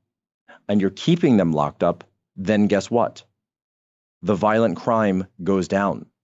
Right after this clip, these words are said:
You take the people who commit the violent crime, you put them in jail.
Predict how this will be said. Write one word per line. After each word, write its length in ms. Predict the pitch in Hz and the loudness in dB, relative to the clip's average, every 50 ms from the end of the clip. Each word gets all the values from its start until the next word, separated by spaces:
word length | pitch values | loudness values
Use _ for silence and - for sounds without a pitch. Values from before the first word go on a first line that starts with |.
| _ _ _ _ _ _ _ _ _ _ _ _ _ _ _ _ - | _ _ _ _ _ _ _ _ _ _ _ _ _ _ _ _ -14
You 80 | - | -8
take 200 | - - 95 - | -6 -6 -6 -6
the 60 | - | -8
people 220 | - 143 - - 160 | -12 -10 -4 -4 -4
who 60 | 160 | -2
commit 160 | 165 175 180 | 0 -2 -2
the 80 | 175 160 | 0 0
violent 260 | 156 147 139 107 - | 2 2 0 0 0
crime, 320 | - 110 95 92 92 104 110 _ _ _ _ _ | -2 0 0 0 -2 -4 -8 _ _ _ _ _
you 80 | - - | -20 -10
put 140 | - 104 - | -10 -10 -10
them 100 | 69 - | -10 -16
in 60 | - _ | -16 _
jail. 360 | - - 95 95 - 50 - | -6 -4 -4 -2 -4 -6 -12